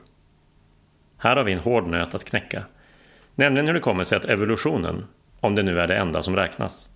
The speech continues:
har frambringat något så utomordentligt konstigt som människor med en inre drift att söka efter mening, syfte och tröst, trots att inget av dessa ting existerar i det materiella universum som ateister tror att vi befolkar.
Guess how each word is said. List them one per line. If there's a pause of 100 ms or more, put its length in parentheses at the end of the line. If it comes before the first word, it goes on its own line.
(120)
har
frambringat
något
så
utomordentligt
konstigt (340)
som
människor
med
en
inre
drift
att
söka
efter
mening, (400)
syfte (680)
och
tröst, (200)
trots
att
inget
av
dessa
ting
existerar
i
det
materiella
universum
som
ateister
tror
att
vi
befolkar.